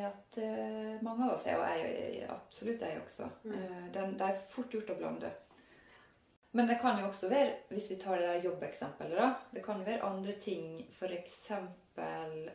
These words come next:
Speaker 1: som er litt mer sånn negativt. Eh, hvis jeg slutter å dukke opp på jobb, så er det jo en sjanse for at dere som er kollegaene mine begynner å snakke om meg bak ryggen min, eller begynner å, eh,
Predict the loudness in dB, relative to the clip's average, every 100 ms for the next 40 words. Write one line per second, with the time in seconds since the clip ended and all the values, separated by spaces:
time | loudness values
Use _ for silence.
0 | -14 _ _ -12 -8 -6 -6 -6 -2 0
1 | 2 2 0 -2 2 2 2 -4 -16 -20
2 | -20 -20 -20 -20 _ -4 2 4 6 4
3 | 4 2 0 -2 -2 -4 -4 -2 -2 -4
4 | -2 0 0 -4 -6 -6 -6 -6 -4 -2
5 | -4 -10 -16 -12 -2 2 2 0 -12 -20
6 | -20 -20 _ -12 2 6 6 4 0 -6
7 | 0 2 2 -2 -4 -4 -2 -2 -4 -8
8 | -8 0 2 2 0 -4 -6 -4 -4 -6
9 | -8 -12 -12 -6 -4 -4 -4 -4 -6 -6
10 | -6 -4 -4 -4 -4 -2 -2 -4 -6 -10
11 | -20 -20 -20 -10 -2 2 2 2 0